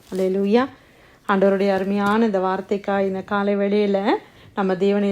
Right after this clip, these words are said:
ஸ்தோத்திரிக்கலாமா? இந்த வசனத்துல எவ்வளோ தெளிவாக ஆண்டவர் சொல்லுகிறார் இல்லையா? திருப்தி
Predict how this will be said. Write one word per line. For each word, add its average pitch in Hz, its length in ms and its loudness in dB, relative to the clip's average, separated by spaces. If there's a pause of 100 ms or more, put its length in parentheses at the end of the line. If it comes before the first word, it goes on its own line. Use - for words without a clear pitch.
(120)
ஸ்தோத்திரிக்கலாமா? 208 880 0 (440)
இந்த 202 180 0
வசனத்துல 208 480 0
எவ்வளோ 226 220 6 (140)
தெளிவாக 202 680 4
ஆண்டவர் 185 400 -2
சொல்லுகிறார் 185 520 -2
இல்லையா? 214 240 0 (220)
திருப்தி 240 420 4